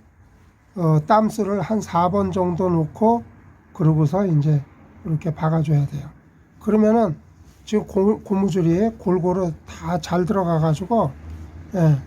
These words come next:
예, 이렇게 이런 식으로다가 해서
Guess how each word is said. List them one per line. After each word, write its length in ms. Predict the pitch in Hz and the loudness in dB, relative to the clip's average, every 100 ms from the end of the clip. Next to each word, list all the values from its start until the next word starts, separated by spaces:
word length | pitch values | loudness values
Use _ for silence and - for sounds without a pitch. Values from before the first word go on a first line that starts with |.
| - - - - - - - | -14 -20 -18 -18 -18 -18 -10
예, 520 | 196 180 175 170 170 254 - - - - | -4 -2 0 -2 -4 -8 -16 -20 -20 -10
이렇게 380 | 214 185 - 214 - - - - - | -8 -4 0 0 0 -12 -20 -18 -6
이런 240 | 196 214 | 0 2
식으로다가 500 | 190 202 190 175 190 | 2 -2 -4 -4 -4
해서 360 | 202 190 180 220 | -4 -6 -6 -6